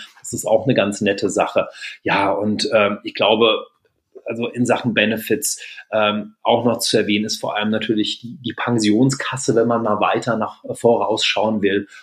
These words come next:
Und, äh, die ist bei der Stadt Zürich schon richtig, richtig, richtig gut. Also von daher, glaube ich, ist man auch bei den Hard Facts, also beim, beim Monetären, relativ gut aufgestellt.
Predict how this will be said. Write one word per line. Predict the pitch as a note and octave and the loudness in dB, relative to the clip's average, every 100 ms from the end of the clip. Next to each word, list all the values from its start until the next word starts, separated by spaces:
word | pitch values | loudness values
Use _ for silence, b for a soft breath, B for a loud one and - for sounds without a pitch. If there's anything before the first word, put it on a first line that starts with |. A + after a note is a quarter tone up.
| B | B
Und, | G#2+ G2+ F#2+ | -10 -8 -6
äh, | F#2 G2+ | -4 -4
die | G#2+ | -6
ist | - | -6
bei | - | -6
der | G2 | -4
Stadt | - - - | -4 -4 -6
Zürich | - G2+ G#2 - | -6 -4 -2 0
schon | - F#2+ - | -2 -6 -8
richtig, | G#2 - - G#2 G2+ - - | 0 0 0 -2 -2 -4 -6
richtig, | - - - - - | -2 -2 -4 -8 -8
richtig | - - - - | -8 -4 -4 -6
gut. | - - - B B B - | -14 -10 -10 B B B -20
Also | - | -10
von | - G2 | 0 2
daher, | F2 F#2+ E2 B B - | 4 2 -2 B B -4
glaube | G2 G#2 | 0 2
ich, | G#2 - B B B | 0 -2 B B B
ist | D3 - | 0 4
man | A#2+ | 4
auch | G2+ A2 | 4 2
bei | A#2 | 2
den | A2 G#2 | 0 0
Hard | G#2 A2+ - | 0 0 0
Facts, | A2+ - - | -4 -4 -8
also | G2 G2 | -8 -4
beim, | F#2+ F#2+ G2 | -4 -6 -8
beim | G2+ | -6
Monetären, | G2+ G2+ G2+ - G2 F#2 G2 | -2 -2 -2 -2 -4 -6 -8
relativ | G2+ G2 - - - | -8 -8 -10 -16 -6
gut | B2 - | -6 -6
aufgestellt. | - - - - - C3 - - | -12 -8 0 0 2 0 2 -2